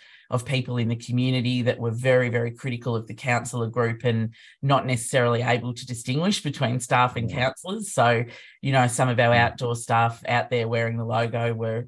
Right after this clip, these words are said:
Speaker 1: abused, spat on. It was pretty horrible.
Speaker 2: Mm.
Speaker 1: Um, so it's probably fair to say that when I joined the organisation in twenty twenty, um,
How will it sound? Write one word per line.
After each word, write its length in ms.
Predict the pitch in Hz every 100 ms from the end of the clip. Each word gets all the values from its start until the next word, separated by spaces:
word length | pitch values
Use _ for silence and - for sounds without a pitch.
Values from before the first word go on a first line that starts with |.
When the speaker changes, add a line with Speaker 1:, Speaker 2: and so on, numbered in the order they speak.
| -
Speaker 1:
abused, 600 | 110 110 120 123 120 120
spat 320 | - - 117
on. 400 | 113 113 113 123 -
It 120 | 113
was 300 | 120 113 - -
pretty 200 | 160 131
horrible. 680 | 131 107 110 101 104 165 - -
Speaker 2:
Mm. 400 | 92 92 87 123
Speaker 1:
Um, 400 | 123 123 120 117
so 120 | 165
it's 120 | 147
probably 260 | - 180 214
fair 200 | 175 139
to 80 | 131
say 280 | 135 117
that 100 | 120 127
when 120 | 127
I 160 | 123
joined 280 | 131 135 127
the 100 | 117
organisation 760 | 113 120 117 117 117 117 - 117
in 140 | 117
twenty 380 | - 120 117 113
twenty, 640 | - 120 120 120 113 117 -
um, 400 | 117 113 113